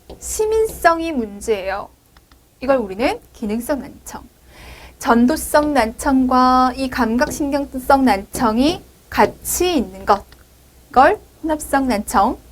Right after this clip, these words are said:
팔십에서 구십 데시벨 정도의 소리에 장시간 노출돼서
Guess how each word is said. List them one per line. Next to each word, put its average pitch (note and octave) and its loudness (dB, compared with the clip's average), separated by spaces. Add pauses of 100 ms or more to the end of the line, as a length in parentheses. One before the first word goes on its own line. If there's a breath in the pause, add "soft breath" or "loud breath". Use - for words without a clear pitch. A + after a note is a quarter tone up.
(640 loud breath)
팔십에서 F4+ 0
구십 B3 0
데시벨 A#3+ 4
정도의 G#3 2
소리에 C#4+ 6
장시간 C#4 0
노출돼서 C#4 0